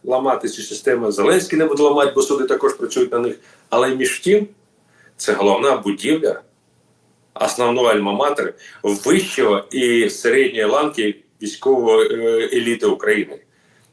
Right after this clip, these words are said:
Тому по президентам України абсолютно начхать на військових, бо їхні слова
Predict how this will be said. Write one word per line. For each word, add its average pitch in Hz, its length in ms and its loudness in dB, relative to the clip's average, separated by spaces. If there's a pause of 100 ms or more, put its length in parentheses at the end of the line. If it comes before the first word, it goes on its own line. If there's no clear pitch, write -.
(200)
Тому 139 460 0 (680)
по 139 160 2
президентам 143 1000 0
України 131 560 -2
абсолютно 143 460 -2
начхать 135 460 -2
на 107 100 -2
військових, 110 560 -2 (340)
бо 113 200 -2
їхні 123 260 -4
слова 139 520 0